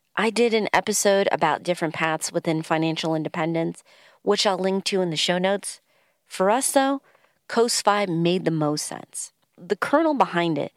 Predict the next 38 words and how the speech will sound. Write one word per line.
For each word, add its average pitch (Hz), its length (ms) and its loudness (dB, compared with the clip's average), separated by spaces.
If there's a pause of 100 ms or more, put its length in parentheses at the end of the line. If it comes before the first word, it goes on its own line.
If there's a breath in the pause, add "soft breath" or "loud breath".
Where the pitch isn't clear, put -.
(140)
is 180 160 0
that 180 320 2
you 185 400 -4
saved 262 460 0
enough 127 380 0
so - 240 -2
you 180 220 -2
can 165 180 -2
retire 190 460 0
at 165 160 0
a 170 60 -2
traditional 202 580 -2
age, 156 380 -6 (480 soft breath)
even 233 280 0
if 233 140 -2
you 202 100 0
never 190 400 2
add 156 300 -2 (100)
another 160 380 0
cent 156 380 -2 (520 soft breath)
to 202 400 0
your 165 360 0
accounts. - 600 -6 (1700 soft breath)
That 170 140 4
money 208 260 2
is 196 100 0
already 165 220 0
tucked - 260 -4
away 196 320 2
in 170 80 -2
tax - 340 -4
advantage 180 480 -2
accounts 160 380 -6
like 127 120 -10
four 151 200 -2
oh 151 80 0
one 147 200 -2
Ks 185 400 -2